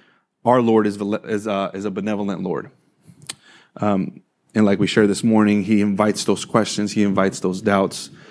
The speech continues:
because he, he has answers for them. And so, uh, that's the first point I wanted to, to, to kind of touch,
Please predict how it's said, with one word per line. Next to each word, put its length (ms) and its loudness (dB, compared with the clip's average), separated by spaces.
because 320 0
he, 200 2
he 160 0
has 180 0
answers 420 -4
for 200 -6
them. 260 -10
And 140 4
so, 220 2
uh, 140 2
that's 240 2
the 80 4
first 280 2
point 160 4
I 40 4
wanted 460 2
to, 120 0
to, 280 0
to 160 -10
kind 220 -2
of 320 -8
touch, 380 -4